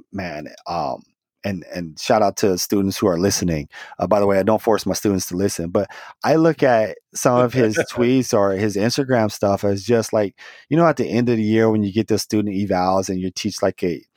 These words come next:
Speaker 1: like, a non-Black history class, like a, a U S, a general U S history class, you'll always get that student who, who ends up saying, like, "They talk too much about slavery, they talk too much about Black history," right?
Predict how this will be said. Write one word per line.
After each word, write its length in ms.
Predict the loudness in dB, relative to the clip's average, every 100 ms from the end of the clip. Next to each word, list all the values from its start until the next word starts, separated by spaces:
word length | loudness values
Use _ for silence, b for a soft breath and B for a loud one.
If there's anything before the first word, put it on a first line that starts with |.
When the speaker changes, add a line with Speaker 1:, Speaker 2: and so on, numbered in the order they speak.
| b b b b
Speaker 1:
like, 160 | -2 0
a 60 |
non-Black 680 | 2 2 4 2 2 -2 0
history 320 | -4 -4 -8
class, 400 | -10 -8 -8 -10
like 140 | -14 -14
a, 240 | -12 -8
a 40 |
U 260 | -6 0 2
S, 120 | 2
a 60 | 0
general 260 | 2 4
U 160 | 4 2
S 140 | 2
history 260 | 0 0 0
class, 260 | 0 -2 0
you'll 120 | -2
always 460 | 2 2 4 2
get 260 | -2 -4 -2
that 200 | 2 0
student 540 | 0 -2 0 0 -2 -6 -4
who, 260 | -2 -2 -6 -2
who 160 | 2
ends 180 | 2 2
up 140 | 0
saying, 200 | 0 0
like, 200 | 2 0 -4
"They 140 | -4 0
talk 280 | 0 -2 -4
too 120 | -2
much 220 | -2 -4
about 260 | -2 -2 -2
slavery, 500 | -4 -4 -4 -8 -12
they 100 | -10
talk 260 | -6 -8 -8
too 120 | -8
much 200 | -6 -6
about 280 | -2 -2 0
Black 240 | -2 0
history," 320 | -6 -8 -6
right? 220 | -2 -2